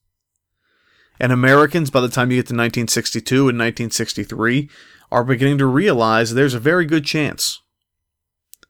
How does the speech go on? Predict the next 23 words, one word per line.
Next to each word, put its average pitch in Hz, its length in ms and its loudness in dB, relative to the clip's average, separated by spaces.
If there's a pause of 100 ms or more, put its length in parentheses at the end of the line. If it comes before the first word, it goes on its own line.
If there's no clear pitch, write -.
(440)
that 117 160 0
we 127 140 2
are 131 80 4
headed 117 240 -2
there 107 120 0
next. - 460 -8 (840)
So, 139 340 2 (720)
when 160 180 2
we 202 140 2
talk 185 280 0
about 120 380 -2 (420)
we, 135 640 0
uh, 98 260 -4 (340)
in 131 100 0
this 127 140 0
case, 127 240 -2
the 123 140 0
Americans, 117 600 -2
what 113 140 -2
they're 107 100 -2
doing 127 320 -2
in 120 100 -4
Vietnam, 117 540 0